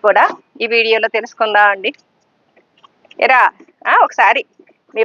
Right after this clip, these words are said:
పాత గూటి దగ్గరికి వెళ్తారా? అక్కడ దింపనా? దింపాలంటే భయం, ఎందుకంటే అక్కడి నుంచి పడతారేమో అని.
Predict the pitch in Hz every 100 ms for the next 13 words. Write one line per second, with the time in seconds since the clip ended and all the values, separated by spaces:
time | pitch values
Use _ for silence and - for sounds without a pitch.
0 | 220 185 220 247 220 254 240 240 233 233
1 | 233 240 233 427 _ _ _ _ - 226
2 | 208 214 247 254 359 - - - _ _
3 | _ _ 226 226 277 262 339 240 262 247
4 | _ _ - 226 269 277 269 247 302 220
5 | 208 226 233 220 202